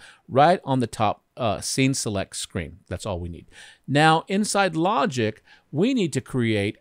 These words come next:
some, uh, some dummy midi clips. So I might come into here and say, "Create midi region." Now that I have that, I'm gonna go ahead and, uh, select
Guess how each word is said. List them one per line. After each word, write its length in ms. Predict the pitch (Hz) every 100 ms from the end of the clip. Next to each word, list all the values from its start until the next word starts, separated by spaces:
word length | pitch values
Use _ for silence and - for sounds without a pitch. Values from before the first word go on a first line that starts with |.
| _
some, 500 | - - 107 101 113 - _ _
uh, 220 | - 104 - _
some 300 | - 127 113
dummy 300 | 120 135 165
midi 320 | - 202 339
clips. 400 | - 90 - -
So 200 | - 143
I 140 | 175 220
might 220 | 208 175
come 180 | 156 147
into 160 | 117
here 240 | 107 117 -
and 160 | 107
say, 160 | - 107
"Create 540 | - 127 123 127 - -
midi 540 | 107 107 107 110 127 -
region." 680 | 80 82 95 90 78 76 - _ _ _ _
Now 240 | - 131 139
that 80 | 143
I 60 |
have 240 | 127 127 120
that, 220 | 127 -
I'm 200 | 117 113
gonna 160 | 110 107
go 200 | 107 127
ahead 520 | 131 104 95 107 117 _ -
and, 320 | 90 92 98 _ _ _ _ _ _ _
uh, 220 | - 101
select 460 | 90 - 110 120 -